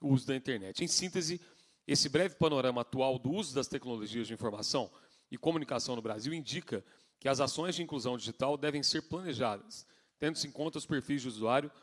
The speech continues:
o local da oferta do serviço, a dinâmica própria da área e outras variáveis em sintonia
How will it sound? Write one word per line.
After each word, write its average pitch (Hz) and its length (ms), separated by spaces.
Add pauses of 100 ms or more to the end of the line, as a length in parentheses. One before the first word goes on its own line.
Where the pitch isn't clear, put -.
(340)
o - 60
local 139 320
da 127 80
oferta 123 360
do 113 60
serviço, 127 440
a 131 40
dinâmica 123 460
própria 123 320
da 107 120
área 139 240
e 131 40
outras 127 320
variáveis 123 480
em 127 60
sintonia 127 560